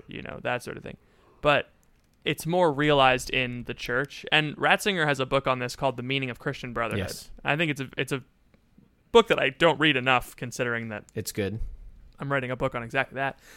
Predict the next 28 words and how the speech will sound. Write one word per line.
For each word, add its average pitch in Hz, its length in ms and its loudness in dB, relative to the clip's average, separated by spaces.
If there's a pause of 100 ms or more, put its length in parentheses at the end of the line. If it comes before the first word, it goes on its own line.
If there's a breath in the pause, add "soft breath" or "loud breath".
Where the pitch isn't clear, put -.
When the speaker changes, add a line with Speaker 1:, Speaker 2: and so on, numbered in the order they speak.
(360 loud breath)
Speaker 1:
Uh, 156 220 10
but 156 160 6
he 165 80 2
ta-, 185 180 12
he 165 140 6
talks 185 280 8
about 143 360 2 (840)
the 156 100 0
way 180 200 8
that 139 220 4 (800)
Christian 165 380 4
Brotherhood 147 380 4
works 160 360 4
is 135 160 0
that 127 220 0 (1000)
it's - 180 -6
very, 170 220 8
it's 160 120 0
a, 151 80 6 (120)
it's, 160 200 -2
it's 156 220 -4
very 156 460 4 (380)
boundaried. 170 640 2
Like, 139 200 6
if 135 120 -2
you're 165 120 2
not 143 460 4
baptized, 131 720 4